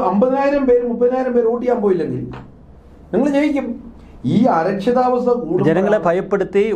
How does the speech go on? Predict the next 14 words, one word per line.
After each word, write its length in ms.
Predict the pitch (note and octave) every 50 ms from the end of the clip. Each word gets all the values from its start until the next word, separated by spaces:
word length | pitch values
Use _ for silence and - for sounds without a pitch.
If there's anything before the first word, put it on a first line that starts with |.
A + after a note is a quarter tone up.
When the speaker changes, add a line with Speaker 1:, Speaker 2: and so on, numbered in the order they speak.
| D#3
Speaker 2:
വോട്ട് 300 | E3 F#3 G3+ G3 G3+ A#3 A3 F#3+
ചെയ്യാതെ 260 | G#3 G3 F#3+ F#3 G3+ G3 E3+
മാറ്റി 220 | F3 F#3 F#3+ G#3 G#3+ G3+
നിർത്താൻ. 240 | F#3+ F3+ F#3+ F3+ E3+
Speaker 1:
സംശയം 180 | D#4 D#4 D#4 D4
എന്താ? 160 | B3+ A#3+ A3 G3 G3 F#3 F3 - - - - - - - - - - - - - - - - - - -
സംശയം 480 | E3 G3 A#3+ C4+ C4 - - D4+ D4+ C#4+ C4+
എന്താ 140 | A#3+ A#3+ A3 G3+
അതിന്? 200 | G3 F#3 E3+ D#3+ D#3+ E3 - - - - - - -
അത് 100 | C#3 - C4 -
കയ്യിന്ന് 260 | F#3+ A3 C4 C#4 D4 - G#3
പോ-, 180 | A3+ A#3+ A3+ - -
കയ്യിലിരുന്ന് 440 | F#3 A#3 B3 C4+ C#4 C4 B3+ C4 C4 G3+
പൊട്ടി 240 | G#3 G3+ - C4+ D4